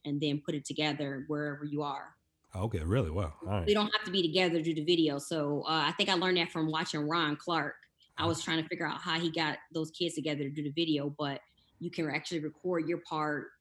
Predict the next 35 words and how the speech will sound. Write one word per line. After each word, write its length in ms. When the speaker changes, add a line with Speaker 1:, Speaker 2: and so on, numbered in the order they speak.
Speaker 1:
you 160
know, 80
text 500
the 100
person, 580
then 100
they 140
can 180
put 160
it 80
together 680
and, 440
um, 360
it 120
can 80
be 80
one 260
video 240
but 140
different 220
locations. 480
Speaker 2:
Crazy, 380
crazy. 380
All 60
right, 120
Speaker 1:
Yeah. 40
Speaker 2:
so 140
gi-, 160
give 200
us 140
a 220
Google 340
Voice 440
number 220
again. 280